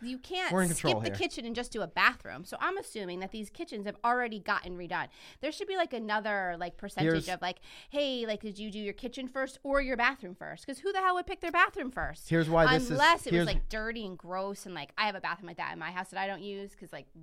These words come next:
Speaker 1: bleh, it's, like, bleh, it needs to be done.
Speaker 2: There you go. Here's why this is not a racket. And here's why I've been telling people for the last three years, if you can only renovate one, choose the bathroom.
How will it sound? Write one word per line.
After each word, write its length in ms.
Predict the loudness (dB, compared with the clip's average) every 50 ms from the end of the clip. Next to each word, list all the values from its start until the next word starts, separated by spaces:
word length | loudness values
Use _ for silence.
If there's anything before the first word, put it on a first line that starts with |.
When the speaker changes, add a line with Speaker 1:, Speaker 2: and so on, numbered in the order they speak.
| -18
Speaker 1:
bleh, 260 | -14 -12 -12 -12 -12 -14
it's, 160 | -16 -20 -16 -16
like, 160 | -18 -18 -18 -20 -20 -20
bleh, 300 | -18 -14 -12 -12 -14 -14 _ -20 -20 -16
it 60 | -12
needs 200 | -10 -8 -8 -8 -10
to 60 | -10
be 80 | -10
done. 320 | -8 -8 -8 -8 -10 -14 -18 -14
Speaker 2:
There 180 | -6 0 0 2
you 100 | 2 2
go. 220 | 2 2 2 0 -2 -12
Here's 880 | -20 -18 -8 -4 0 2 2 4 4 4 4 2 2 -2 -6 -16 -18 -20 -20 _ -20 -20 _ -20 _ -20 -20 _ -4
why 220 | 0 2 2 2
this 180 | 2 0 -4 -6
is 100 | -8 -6
not 220 | -4 -4 -2 -4
a 40 | -4
racket. 380 | -6 -6 -8 -8 -8 -10 -10 -8
And 160 | -8 -6 -6 -4
here's 280 | 0 0 0 0 0
why 240 | 2 2 4 4 4
I've 80 | 2 0
been 120 | -2 -8
telling 280 | -6 -4 -4 -4 -4 -4
people 220 | -8 -8 -10 -10
for 120 | -10 -6 -4
the 60 | -2
last 260 | -2 -2 -4 -4 -6
three 160 | -8 -6 -4
years, 400 | -4 -2 -2 -2 -2 -2 -4 -8 -12 -14 -16 -20 -20 -20 -20 -12 -10
if 160 | -10 -6 -6
you 80 | -6 -6
can 140 | -6 -8 -8 -6
only 300 | -4 -2 -2 0 0 0
renovate 520 | 0 0 0 0 0 0 -4 -4 -4 -4 -4
one, 460 | -6 -6 -4 -2 -2 -2 -4 -6 -8 -10 -14 -20 -20 -20 _ _ -18
choose 380 | -14 -6 -4 -2 -2 -2 -4 -6
the 80 | -6
bathroom. 500 | -2 -2 -2 -2 -2 -4 -10 -12 -14 -14